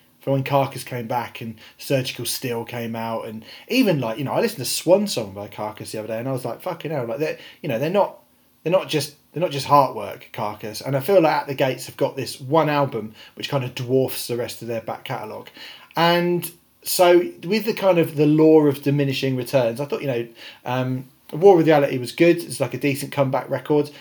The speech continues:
but I think people got excited about it because first At the Gates album in ages. To Drink from the Night itself, yeah, again, probably not quite as good. And so you've got this very, very typical of music in general, the comeback band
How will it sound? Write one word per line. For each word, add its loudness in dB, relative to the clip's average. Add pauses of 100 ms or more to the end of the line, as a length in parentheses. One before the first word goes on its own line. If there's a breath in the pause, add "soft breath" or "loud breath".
(100)
but -2
I -2
think -4
people 0
got 4
excited 0
about -4
it -10
because -4 (280 soft breath)
first -4
At -10
the -16
Gates -8
album -8
in -10
ages. -8 (320 loud breath)
To -6
Drink 2
from -4
the 0
Night 0
itself, 2
yeah, 4
again, 0
probably 0
not -2
quite 0
as -8
good. 0 (380 loud breath)
And -4
so 6
you've 2
got 8
this 0 (300)
very, 10
very 4
typical 0
of -6
music -2
in -4
general, -2 (920 soft breath)
the 0
comeback 2
band 0